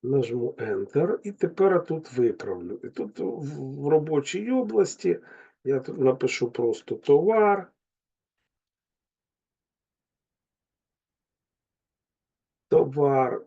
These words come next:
І, е, і відображу просто, просто наш товар. Правильно ж?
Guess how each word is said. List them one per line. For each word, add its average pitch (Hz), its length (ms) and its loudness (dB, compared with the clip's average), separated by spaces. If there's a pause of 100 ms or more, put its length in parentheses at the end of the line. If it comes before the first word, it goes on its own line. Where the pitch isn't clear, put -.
І, 214 480 2
е, 156 360 2 (4000)
і 175 100 -4
відображу 143 1000 2
просто, 131 540 -4 (140)
просто 135 560 -4
наш 110 420 -8
товар. 98 680 -8 (1040)
Правильно 143 520 2
ж? - 180 -20